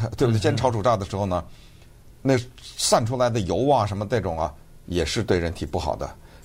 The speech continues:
Speaker 1: 这种也是刚才你说叫什么漂浮的什么，
Speaker 2: 对，对。
Speaker 1: 呃，粒子之类的。
Speaker 2: 悬浮，哎，微粒。
Speaker 1: 啊，所以才有一个东西叫做什么抽油烟机，对不对？
Speaker 2: 嗯。
Speaker 1: 才这么样广泛的使用。同时，那么这些专家也告诉我们，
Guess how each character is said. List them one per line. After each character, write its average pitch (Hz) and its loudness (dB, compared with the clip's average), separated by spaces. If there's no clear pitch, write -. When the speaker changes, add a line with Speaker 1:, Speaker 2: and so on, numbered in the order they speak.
Speaker 1:
这 127 2
种 87 -2
也 87 -4
是 - -6
刚 120 0
才 117 2
你 92 -2
说 110 -2
叫 101 -2
什 82 -2
么 98 -2
漂 131 0
浮 98 -6
的 87 0
什 - -12
么， - -4
Speaker 2:
对， 135 4
对。 104 -4
Speaker 1:
呃， 73 -4
粒 127 2
子 73 -4
之 - 0
类 127 6
的。 - 2
Speaker 2:
悬 - -2
浮， 82 0
哎， 113 0
微 123 0
粒。 120 -2
Speaker 1:
啊， 107 6
所 147 2
以 175 6
才 143 2
有 110 2
一 117 -2
个 135 0
东 139 2
西 117 -4
叫 101 2
做 95 -2
什 92 -6
么 110 0
抽 151 0
油 135 2
烟 123 2
机， 139 -4
对 110 2
不 95 2
对？ 101 2
Speaker 2:
嗯。 90 -4
Speaker 1:
才 107 2
这 127 0
么 101 -2
样 92 -2
广 73 -2
泛 92 0
的 87 -4
使 73 -6
用。 87 -4
同 185 4
时， 175 2
那 156 -4
么 131 0
这 127 -4
些 131 4
专 151 0
家 139 -2
也 120 0
告 117 2
诉 98 -4
我 90 -4
们， 95 -4